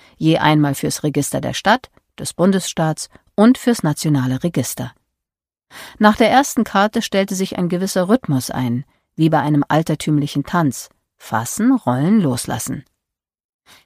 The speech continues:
Die Hände des Jungen waren warm, aber trocken,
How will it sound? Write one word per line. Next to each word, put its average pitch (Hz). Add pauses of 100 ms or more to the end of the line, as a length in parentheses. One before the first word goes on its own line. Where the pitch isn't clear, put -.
Die 220
Hände 262
des 269
Jungen 214
waren 214
warm, 143
aber 170
trocken, 127